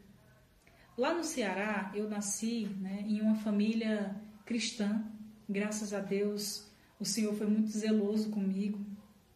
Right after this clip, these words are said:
Eu me sinto assim privilegiada de ter nascido num seio familiar católico. Meu avô, inclusive, era, é, assim, o grande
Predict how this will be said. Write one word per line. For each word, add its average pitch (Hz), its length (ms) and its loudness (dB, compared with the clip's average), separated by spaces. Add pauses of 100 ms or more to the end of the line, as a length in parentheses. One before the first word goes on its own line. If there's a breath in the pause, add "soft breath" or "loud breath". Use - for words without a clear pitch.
(240)
Eu 196 300 0
me 190 120 2
sinto 208 300 0
assim 202 320 -2
privilegiada 214 1040 -2 (360 loud breath)
de - 80 -20
ter 214 120 2
nascido 214 440 0
num 196 340 2
seio 214 460 0
familiar 196 640 0
católico. 196 760 -2 (720 loud breath)
Meu 233 280 6
avô, 220 520 2
inclusive, 208 680 0
era, 202 500 0 (460 loud breath)
é, 185 720 -2
assim, 214 360 0
o 208 100 0
grande 226 840 0